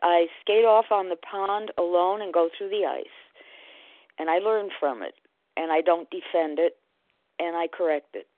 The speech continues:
with God's help. It's all God. Everything's God. The music, I love that answer, Anita. The music is God. You all are God. Everywhere we stand is sacred, including us.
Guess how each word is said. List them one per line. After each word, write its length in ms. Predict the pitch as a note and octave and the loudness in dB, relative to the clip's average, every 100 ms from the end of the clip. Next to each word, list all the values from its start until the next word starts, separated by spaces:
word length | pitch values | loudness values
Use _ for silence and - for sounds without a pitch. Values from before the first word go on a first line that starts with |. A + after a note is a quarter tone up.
| _ _ _ _ | _ _ _ _
with 180 | E3 E3 | -6 -6
God's 260 | D#3+ D3+ D3 | -4 -4 -6
help. 280 | F3 D3 C3+ _ - | -12 -12 -12 _ -12
It's 140 | E3 - _ | -12 -12 _
all 320 | G3+ G3 F3+ | 6 8 6
God. 300 | D3 C3 A2 - | 4 -2 -4 -4
Everything's 540 | - A3 G#3+ G3 C#3+ C3+ - | 2 4 4 2 -6 -8 -2
God. 220 | C#3 C3 | 0 0
The 80 | C3+ | -4
music, 640 | D3 E3+ G#3 A3 A3+ A3 A3 | -8 -2 0 2 2 2 2
I 100 | D#3+ | -2
love 240 | D3+ F3 F3 | 2 2 2
that 180 | D#3 C#3 | 2 0
answer, 460 | D3+ F3+ F3+ C#3 C3 | 0 -6 -4 -6 -6
Anita. 320 | B2 A#2 G#2+ - - - - _ | -8 -10 -12 -16 -20 -20 -20 _
The 80 | E3+ | -6
music 640 | E3 F3+ G3+ G#3+ G3+ G#3 | -4 -4 0 0 0 -2
is 120 | G3+ F#3 | -2 -2
God. 360 | F#3+ F#3 F3+ F3 - | 2 4 4 2 -6
You 300 | E3 F#3 F#3 | -4 -2 2
all 260 | F3+ F3+ E3+ | 4 4 0
are 60 | |
God. 320 | F3 E3 D#3+ E3 _ _ _ | 0 0 0 -4 _ _ _
Everywhere 640 | G3+ G3+ G#3 G3 F#3 F3+ | 4 4 0 0 4 4
we 220 | F3 E3 D#3+ - | 4 -4 -8 -14
stand 540 | - D#3+ D3 C#3 C#3+ - _ - | -4 -2 -2 -6 -10 -16 _ -8
is 120 | C#3+ - - | -8 -8 -10
sacred, 440 | C3+ - - D#2 - _ _ _ _ _ _ _ _ | -10 -10 -16 -16 -18 _ _ _ _ _ _ _ _
including 760 | D3+ C#3 - A3+ G3+ D#3+ D#3 D3+ - | -14 -12 -8 0 0 0 -6 -8 -8
us. 180 | A#2 | -8